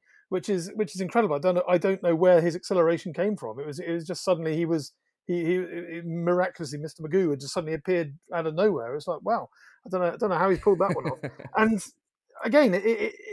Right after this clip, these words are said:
Speaker 1: it's exactly very diff-, very different innings to, to his innings at, at Chennai, but exactly the same agenda setting on the first day of a test match. Obviously, he got his one six one there and, and, you know, put the game out of reach in a different way by batting first.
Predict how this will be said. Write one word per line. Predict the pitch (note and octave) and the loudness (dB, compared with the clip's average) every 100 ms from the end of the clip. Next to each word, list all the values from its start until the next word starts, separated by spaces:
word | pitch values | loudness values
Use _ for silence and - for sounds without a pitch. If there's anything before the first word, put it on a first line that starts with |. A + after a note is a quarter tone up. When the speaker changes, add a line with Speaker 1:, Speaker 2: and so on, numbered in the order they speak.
| - G3+ | -10 -8
Speaker 1:
it's | F#3+ | -4
exactly | F#3 A3 A3 - F#3 E3+ - _ - - F3+ | 0 0 0 0 0 -2 -8 _ -20 -12 0
very | A3+ G#3+ | 4 6
diff-, | F#3 - | 4 2
very | D#3 A#3 A3 F3 | 0 4 6 4
different | D#3+ D#3+ | 0 -2
innings | D#3+ C3+ A#2 - | -4 -6 -10 -6
to, | C#3+ C#3 - | -4 -4 -4
to | C#3+ | -4
his | C3+ C3+ | -2 -2
innings | D3 C#3 C3 C3+ | -4 -4 -6 -4
at, | D3 | -4
at | D3+ C#3+ | -4 -4
Chennai, | - E3 B2 C3 | -2 -2 -2 -6
but | D3+ | -8
exactly | D#3 F3 G3+ - D#3 | -6 -6 -6 -6 -8
the | D3 | -2
same | F3+ D#3+ D3 D#3 | 2 2 0 -4
agenda | D3 F3 F3+ D#3+ | 0 2 4 2
setting | C#3+ D3+ D#3 C#3+ | -2 -4 -6 -8
on | C#3+ | -8
the | |
first | C#3+ E3+ D3 | -2 0 0
day | E3 | -4
of | D3 | -6
a | C3 | -4
test | E3 - | -6 -6
match. | - A2 - _ _ - | -12 -20 -20 _ _ -4
Obviously, | E3+ C#3 C#3 | -4 -2 -6
he | |
got | C3+ D3+ C3 | -2 -2 -2
his | B2 D3+ | -6 -6
one | D3 D#3 | -4 -4
six | C#3 D3 | -6 -2
one | E3 D#3 D3 | 0 0 0
there | D3 C#3 C#3+ | -2 0 -2
and, | C#3 C3 _ _ _ - | -4 -10 _ _ _ -8
and, | D3+ | -6
you | C#3+ | -4
know, | C3+ C3 | -6 -6
put | - C#3+ | -6 -6
the | C#3+ | -2
game | D#3 C#3+ | 0 0
out | C#3+ | -2
of | C3+ | -4
reach | C#3+ D3+ - | -4 -8 -8
in | C#3 | -8
a | |
different | C#3 - D3+ | -8 -10 -6
way | D3+ C3+ | -2 -2
by | C3+ | -2
batting | C#3 B2+ B2 | -6 -6 -4
first. | F#3+ C3+ A#2+ - | 0 0 -4 -20